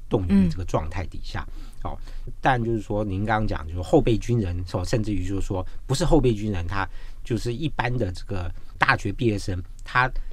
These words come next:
Speaker 1: 都能够借由这个征兵条例，另立刻把，将这些人力资源动员起来，
Speaker 2: 嗯。
Speaker 1: 哦，纳入在这个军事管制底下，哦，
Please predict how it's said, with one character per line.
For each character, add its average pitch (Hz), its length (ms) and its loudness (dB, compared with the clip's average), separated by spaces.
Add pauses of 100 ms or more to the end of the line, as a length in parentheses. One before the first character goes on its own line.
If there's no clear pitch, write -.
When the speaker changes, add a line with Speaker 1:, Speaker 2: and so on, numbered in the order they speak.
(300)
Speaker 1:
都 156 160 6
能 110 200 2
够 110 220 0
借 135 260 2
由 87 160 0
这 110 180 0
个 85 120 -4
征 110 220 0
兵 110 160 2
条 78 200 -6
例， 87 260 -6
另 143 160 6
立 113 220 0
刻 - 320 0
把， - 200 -4
将 120 220 2
这 123 100 0
些 107 220 0
人 104 300 0
力 123 120 0
资 - 220 0
源 90 240 0 (320)
动 123 180 8
员 87 220 2
起 - 200 -4
来， 73 200 -8 (300)
Speaker 2:
嗯。 156 160 4
Speaker 1:
哦， 123 120 2 (220)
纳 135 180 4
入 104 160 0
在 104 160 2
这 92 140 -4
个 90 120 -4
军 123 220 -2
事 120 140 -2
管 - 240 -4
制 107 140 -2
底 78 200 -2
下， - 240 -2 (260)
哦， 82 140 -4